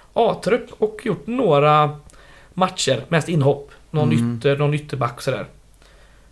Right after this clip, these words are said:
Speaker 1: Eh, Fofana har tillhört Klubb Brygges akademi och båda har kontrakt över tjugo tjugosex då. Så det är ju gubbar som Hammarby, Hammarby tror på.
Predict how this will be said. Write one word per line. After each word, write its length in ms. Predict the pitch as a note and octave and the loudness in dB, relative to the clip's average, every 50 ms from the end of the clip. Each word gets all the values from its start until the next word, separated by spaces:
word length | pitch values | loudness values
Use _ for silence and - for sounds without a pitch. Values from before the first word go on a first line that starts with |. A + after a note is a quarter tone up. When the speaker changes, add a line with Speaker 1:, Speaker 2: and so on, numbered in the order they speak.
| _ _ - - | _ _ -14 -8
Speaker 1:
Eh, 340 | - B2+ B2 G#2+ - A#2+ | -6 -4 -4 -4 -4 -4
Fofana 440 | C3+ - F#3 E3+ F3+ D#3+ D#3 D3+ D3 | -2 -4 0 2 4 4 4 4 4
har 80 | D#3+ D#3 | 2 2
tillhört 480 | D#3 E3+ D3+ B2 C#3 D3 C3 - - - | 0 -2 0 2 0 0 0 -2 -8 -6
Klubb 220 | - D#3+ D3+ C3 | -4 -2 -2 -2
Brygges 400 | C3 D#3 D#3 C#3 C#3+ C#3 C3+ - | 0 -2 -2 0 -2 -2 -2 -2
akademi 560 | - C#3+ - - C#3+ C#3 C#3+ C#3 B2+ C3+ C3 C3 - - _ _ - - - - - - - - - - _ - - - - - - | -8 -6 -2 0 0 2 2 0 -2 -2 -6 -8 -12 -20 _ _ -14 -14 -14 -14 -14 -20 -20 -20 -20 -20 _ -20 -20 -20 -20 -14 -4
och 200 | - D3 C#3+ C3+ | 0 0 0 2
båda 460 | - F3 E3+ D3 C3 B2 A#2+ C#3 C#3 | 2 0 2 2 0 0 2 0 2
har 160 | C3 D3 B2+ | 2 2 0
kontrakt 440 | - - C#3+ C3 - C3 B2 - - | 0 -2 -4 -4 -4 -6 -6 -8 -10
över 240 | - B2 A#2 G#2+ A#2 | -8 -8 -8 -8 -8
tjugo 340 | - - - D#3+ C#3+ - | -8 -6 -8 -8 -8 -8
tjugosex 680 | B2 - - C#3 - - - - E3 - - - - - | -10 -10 -10 -8 -6 -4 -2 -4 -4 -4 -4 -8 -8 -6
då. 140 | - - - - - - - | -8 -10 -10 -12 -18 -18 -12
Så 120 | - - | -8 -6
det 100 | C#3 C#3+ | -2 -2
är 40 | C#3 | -2
ju 120 | C#3 D3 | -2 -4
gubbar 320 | D#3 D#3+ D3+ C3+ C3+ C3+ C3+ | -6 -6 -2 0 0 0 0
som 260 | C3 - C#3+ C3 B2+ | 0 -2 -4 -4 -2
Hammarby, 400 | C#3+ D3 C3+ B2 A#2+ C3+ B2+ B2+ B2+ - - - - - - - - - - - - - | -2 -2 -2 0 0 0 0 -2 -4 -10 -20 -20 -20 -20 -20 -20 -20 -20 -20 -20 -20 -6
Hammarby 260 | - G#3 G#3+ G3+ A3 A#3 | 0 2 2 4 2 2
tror 220 | A#3 A3+ A3+ G#3 | 2 2 2 2
på. 340 | - - G3+ G3+ - - - | 2 4 4 4 2 0 -6